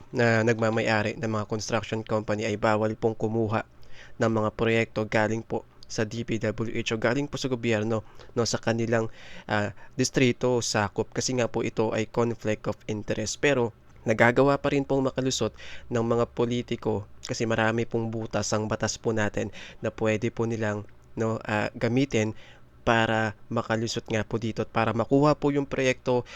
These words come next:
at mailagay po doon sa kanilang construction company na napagmamayari po nila o kaya ng kanilang pamilya. At yan po ang nangyayari ngayon. Karamihan po ng mga kontraktor ay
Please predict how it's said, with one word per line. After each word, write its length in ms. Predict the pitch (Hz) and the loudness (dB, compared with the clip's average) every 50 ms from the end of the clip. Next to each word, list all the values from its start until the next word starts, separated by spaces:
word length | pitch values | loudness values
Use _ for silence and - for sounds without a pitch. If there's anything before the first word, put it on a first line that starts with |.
| - - | -14 -4
at 240 | - 113 110 110 - | -2 -2 -2 0 0
mailagay 480 | - 120 117 117 113 120 117 - 117 113 | 0 0 2 2 2 0 2 2 2 2
po 160 | - - 113 | 2 2 0
doon 240 | 110 110 113 110 104 | 2 0 -2 -2 -2
sa 80 | - | -4
kanilang 400 | 113 - - 110 113 113 113 113 | -4 -2 -2 -2 0 0 -2 -2
construction 560 | 107 - 107 101 - 123 120 - - - 127 127 | -2 -4 -6 -2 0 0 0 0 0 -2 -2 -2
company 540 | 123 - 120 123 120 - 131 120 120 117 117 | 0 0 0 0 0 0 0 0 2 0 0
na 80 | 117 | -2
napagmamayari 720 | 110 - - 110 110 113 110 110 110 - 110 110 113 123 127 | -2 -4 -6 -4 -2 0 0 0 0 0 0 0 0 -2 -2
po 140 | 123 - 131 | -2 0 0
nila 320 | 139 151 147 135 113 110 - - - - - - - - | 2 4 4 4 4 2 2 -4 -10 -16 -18 -18 -16 -4
o 100 | - 123 | -2 0
kaya 300 | 117 - 117 117 113 110 | 2 4 4 4 2 2
ng 160 | 113 113 110 - | 0 -2 -4 -4
kanilang 400 | - 120 117 113 110 113 107 104 | -2 0 0 0 0 -2 -2 -2
pamilya. 560 | - 113 110 110 110 110 107 110 110 107 113 | -2 -2 -2 -2 -2 -4 -4 -4 -4 -4 -6
At 100 | 110 - | -4 -2
yan 220 | 131 123 120 117 | 0 0 0 2
po 160 | - 123 113 | 2 2 2
ang 100 | 113 117 | 2 2
nangyayari 460 | 110 110 113 110 110 107 104 104 107 107 | -2 -2 -2 -2 -2 0 0 0 0 0
ngayon. 260 | 110 107 107 107 110 - - - - - - - - - | 0 -2 -2 -2 -4 -8 -12 -18 -20 -20 -20 -20 -20 -6
Karamihan 480 | - - 120 120 120 127 131 131 131 131 | 0 2 4 4 6 6 6 6 6 6
po 140 | 127 - 131 | 4 4 2
ng 100 | 127 123 | 4 4
mga 160 | 123 120 110 | 2 2 2
kontraktor 720 | - 123 123 - 120 120 117 - - 120 117 117 113 113 - - - - - - - - | 2 0 2 4 4 4 4 2 0 0 0 2 0 -2 -4 -8 -12 -14 -14 -16 -14 -6
ay 160 | - 117 110 | -2 -2 -2